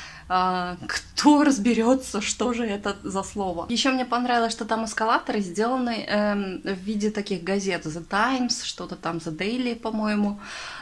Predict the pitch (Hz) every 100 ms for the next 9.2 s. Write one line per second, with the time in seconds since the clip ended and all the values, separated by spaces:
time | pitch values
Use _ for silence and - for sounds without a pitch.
0 | - 185 180 175 175 175 175 - - -
1 | - - - - - - - - - -
2 | - - 233 247 254 262 254 247 269 269
3 | 240 220 233 220 240 262 262 196 175 -
4 | 185 208 208 208 202 208 208 208 202 208
5 | 202 - 190 185 190 185 185 185 165 156
6 | 156 - 165 165 - - - - 233 220
7 | 320 311 277 226 214 214 214 220 196 190
8 | 185 175 180 180 185 180 185 202 190 180
9 | 170